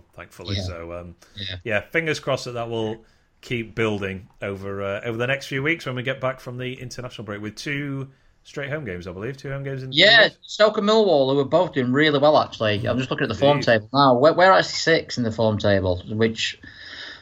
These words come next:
Speaker 2: maybe paints a different picture to what we've been talking about. But Stoke have, uh, out of the last six, won three, drawn two, lost one. Obviously beat West Brom last week. And Millwall
Speaker 1: Mm.
Speaker 2: haven't lost in the last six.
Speaker 1: Stoke were very, uh, that's the only time I've seen Stoke this season, but I watched that game against West Brom. They were very good. Like, they,
Speaker 2: Mm.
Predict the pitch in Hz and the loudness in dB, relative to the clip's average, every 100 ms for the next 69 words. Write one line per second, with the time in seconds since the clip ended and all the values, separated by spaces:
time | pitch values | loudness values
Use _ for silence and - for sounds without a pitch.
0 | - - - 131 107 123 113 123 143 110 | -20 -4 2 4 4 2 2 0 0 2
1 | 120 110 110 117 113 117 98 - - 117 | 0 0 2 4 4 2 0 -2 0 4
2 | 131 131 131 107 107 117 120 - 165 165 | 4 4 4 4 4 4 2 2 4 4
3 | 156 151 127 131 127 123 117 117 113 120 | 4 0 2 4 6 6 4 0 0 0
4 | 117 120 117 - 123 117 131 120 113 117 | 2 2 2 2 -2 0 2 2 2 0
5 | 113 113 113 117 110 110 107 - 110 113 | 4 4 4 4 4 4 4 4 6 6
6 | 107 104 107 107 - 110 110 101 - 110 | 2 0 2 0 4 4 6 4 4 2
7 | 101 120 139 196 175 123 117 - 127 - | 4 6 6 8 8 6 4 -4 -10 -8
8 | 120 120 117 - 151 120 - - - - | 0 2 2 2 2 0 -6 -14 -16 -20
9 | _ _ _ - - 147 190 156 131 156 | _ _ _ -10 0 2 2 0 2 4
10 | 160 151 160 160 170 175 175 175 151 135 | 4 4 2 2 2 0 0 0 0 -2
11 | 151 143 - 117 113 101 113 101 95 87 | -4 -4 -4 -4 -4 -6 -6 -6 -8 -8
12 | 104 110 123 113 110 107 98 92 - 95 | -6 -4 -6 -8 -6 -6 -6 -8 -10 -14
13 | - 95 87 98 101 92 107 107 92 92 | -10 -10 -8 -8 -8 -6 -2 -2 -2 -6
14 | 85 82 - 87 87 95 87 107 | -10 -12 -12 -12 -12 -10 -10 -10